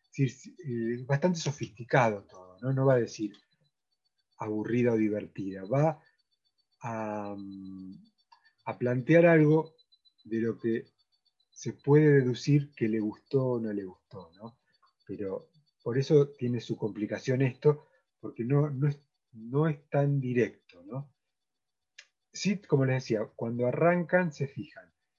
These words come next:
si en el texto qué, qué, qué actitud tiene, ¿no? Por ejemplo, si viéramos un texto, por ejemplo, de otro tema, como el que apareció mucho con Voloshinov, el tema de la legalización del aborto.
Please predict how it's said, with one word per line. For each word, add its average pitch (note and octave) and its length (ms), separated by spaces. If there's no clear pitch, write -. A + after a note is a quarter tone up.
si A#2 180
en A#2 80
el C#3 180
texto E3+ 680
qué, C3+ 560
qué, C3+ 220
qué D3+ 100
actitud C#3+ 560
tiene, G#2 400
¿no? C3+ 220
Por A2+ 140
ejemplo, B2 280
si B2 120
viéramos C#3 520
un A#2+ 180
texto, C#3 440
por G#2+ 160
ejemplo, A#2+ 680
de A2 120
otro A2+ 220
tema, G2+ 340
como G2+ 360
el - 100
que - 80
apareció G#2 380
mucho A#2+ 260
con F#2 340
Voloshinov, G#2+ 640
el - 40
tema A#2 280
de G#2 140
la G2+ 200
legalización G#2+ 680
del A#2 140
aborto. F#2+ 600